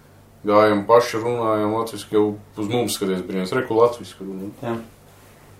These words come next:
Speaker 1: Pilna lidosta, nu, tad, un tā ir starptautiskā lidosta, nu, tad rēķini cilvēku uz visām pusēm lido,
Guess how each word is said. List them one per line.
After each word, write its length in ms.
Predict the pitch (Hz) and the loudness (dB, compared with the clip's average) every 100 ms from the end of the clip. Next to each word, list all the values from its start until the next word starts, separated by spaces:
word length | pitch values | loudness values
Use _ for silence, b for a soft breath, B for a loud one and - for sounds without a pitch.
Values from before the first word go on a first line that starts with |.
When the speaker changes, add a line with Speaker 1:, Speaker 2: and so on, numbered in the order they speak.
| B - - | B -16 -2
Speaker 1:
Pilna 340 | 208 214 208 | 2 2 2
lidosta, 440 | 196 107 90 - 127 | 0 -2 -4 -8 -8
nu, 420 | 143 147 147 156 - | -6 -8 -10 -16 -14
tad, 300 | 143 - - B B B B B B | -14 -14 -18 B B B B B B
un 80 | 117 | 4
tā 120 | 170 | 4
ir 80 | 156 | 6
starptautiskā 640 | 185 - 113 95 92 92 | 4 4 2 0 -2 -2
lidosta, 480 | 87 90 87 85 - | -2 -6 -8 -10 -10
nu, 80 | 98 | -6
tad 140 | 135 | 4
rēķini 380 | 151 143 110 98 - - - - - - - - - B B B B | 6 6 2 -8 -10 -20 -20 -20 -20 -20 -20 -20 -20 B B B B
cilvēku 380 | - 135 135 131 | -6 0 0 0
uz 80 | 135 | -4
visām 320 | 131 120 117 | -4 -4 -6
pusēm 400 | - 107 - 85 | -8 -8 -6 -8
lido, 240 | 85 85 | -10 -6